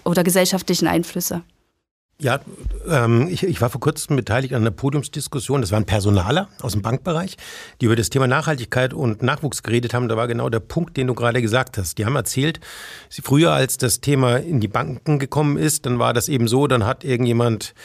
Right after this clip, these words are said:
Speaker 2: der Jurist in dem und dem Bereich, das auf den Tisch geklatscht bekommen, „So, du machst jetzt halt na-, auch noch Nachhaltigkeit.“ Und inzwischen wäre es so, sie suchen händeringend Leute, die diese Kombination aus Finance und Nachhaltigkeit können, und die sagen sogar, „Inzwischen ist uns das Thema Nachhaltigkeit wichtiger.“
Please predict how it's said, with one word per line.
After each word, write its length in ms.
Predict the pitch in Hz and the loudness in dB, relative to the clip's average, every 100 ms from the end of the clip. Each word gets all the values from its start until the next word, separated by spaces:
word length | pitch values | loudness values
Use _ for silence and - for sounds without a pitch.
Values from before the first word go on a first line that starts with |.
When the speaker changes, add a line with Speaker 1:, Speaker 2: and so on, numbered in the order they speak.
| - - - | -14 -10 -2
Speaker 2:
der 100 | 113 | 2
Jurist 760 | 113 110 127 - - - - | 2 4 2 0 -2 -6 -8
in 160 | 180 113 | -6 0
dem 140 | 120 | 2
und 100 | 120 | 4
dem 160 | 117 117 | 4 2
Bereich, 460 | 117 110 120 117 | 2 2 2 0
das 220 | - 107 - | -2 -2 -2
auf 160 | 73 | -4
den 160 | - 110 | -2 -2
Tisch 160 | 151 | -2
geklatscht 360 | - 110 127 - | -4 -2 -2 -2
bekommen, 300 | 127 123 113 | -2 2 4
„So, 120 | 117 | 4
du 80 | 117 | 4
machst 200 | 110 104 | 2 0
jetzt 160 | 117 110 | -2 0
halt 200 | 104 113 | -2 0
na-, 120 | 113 | -2
auch 180 | - 101 | -2 -4
noch 120 | 107 | -2
Nachhaltigkeit.“ 680 | 90 127 - 104 104 - 139 - - - - - - - _ _ _ - | 2 2 2 -4 -4 -4 -6 -6 -12 -10 -10 -10 -16 -20 _ _ _ 0
Und 160 | 135 185 | 2 4
inzwischen 380 | - 160 151 | 2 2 2
wäre 100 | 143 | 2
es 60 | 131 | 2
so, 120 | 147 | 0
sie 120 | 131 | 2
suchen 260 | 120 147 135 | 2 2 2
händeringend 600 | 95 170 208 175 175 156 | 4 4 4 4 2 2
Leute, 540 | 117 123 131 185 233 226 - - - - - | 4 4 2 2 0 -2 -10 -20 -20 -10 0
die 140 | 147 | 2
diese 320 | 131 139 123 | 2 0 0
Kombination 580 | 131 135 131 127 - 156 | 0 2 2 2 0 -2
aus 240 | - 123 - | -2 -2 -4
Finance 640 | - 127 147 180 175 175 | -2 0 2 2 2 0
und 80 | 123 | 0
Nachhaltigkeit 640 | 123 147 143 120 123 123 | 0 0 -4 -4 -4 -4
können, 340 | - 156 175 175 | 0 2 2 2
und 200 | 165 120 | 0 -2
die 60 | |
sagen 380 | 107 117 143 147 | 0 2 2 0
sogar, 380 | 131 123 123 139 | 0 0 0 0
„Inzwischen 380 | 131 160 147 143 | -2 -4 -4 -4
ist 160 | 127 | -4
uns 100 | 123 | -6
das 140 | - - | -6 -4
Thema 180 | 131 | 0
Nachhaltigkeit 640 | 123 127 135 127 - 123 101 | 2 2 0 -2 -2 -2 0
wichtiger.“ 480 | 143 - 156 113 | 0 0 -2 -2